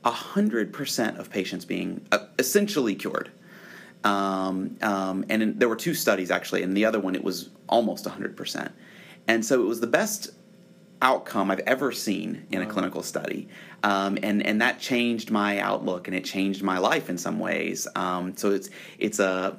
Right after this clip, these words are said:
Speaker 1: it's a, it's a fun story, and it's something I tell when I talk to
Speaker 2: <laughs>
Speaker 1: people about my experience. Um,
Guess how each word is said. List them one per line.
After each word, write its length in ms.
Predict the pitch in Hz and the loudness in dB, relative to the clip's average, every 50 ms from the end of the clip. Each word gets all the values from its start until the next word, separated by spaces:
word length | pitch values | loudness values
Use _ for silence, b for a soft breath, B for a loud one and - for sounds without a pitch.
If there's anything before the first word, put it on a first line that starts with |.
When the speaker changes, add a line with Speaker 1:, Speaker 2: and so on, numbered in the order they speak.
| - - | -8 -8
Speaker 1:
it's 160 | - - - | -4 -2 0
a, 160 | 101 95 - | 0 0 0
it's 120 | 101 104 107 | 0 -2 -2
a 40 | 98 | -2
fun 280 | - - 120 120 120 | 0 2 2 2 2
story, 440 | 113 - - 110 98 107 120 131 135 | 0 0 0 2 2 2 2 2 0
and 60 | 110 | -2
it's 80 | 95 - | -2 -2
something 180 | 110 107 98 98 | -2 0 0 0
I 60 | 92 | -2
tell 260 | - - 101 104 104 | 0 0 2 2 2
when 100 | 104 101 | 2 0
I 120 | 95 90 82 | 0 0 0
talk 240 | - 104 110 - | 0 0 -2 -2
to 60 | - 107 | -2 -2
Speaker 2:
<laughs> 60 | 113 | 0
Speaker 1:
people 160 | 107 107 101 | 0 2 2
about 300 | 98 98 101 98 - - | 2 2 0 0 -2 -2
my 180 | 104 101 98 98 | -2 0 0 0
experience. 720 | 95 98 - - - 101 101 104 110 117 117 - - B B B B B B B B - | -2 -4 -4 -2 0 0 2 2 0 -2 -2 -6 -8 B B B B B B B B 2
Um, 480 | 95 95 92 95 95 95 92 92 95 | 2 2 2 2 0 0 -2 -4 -6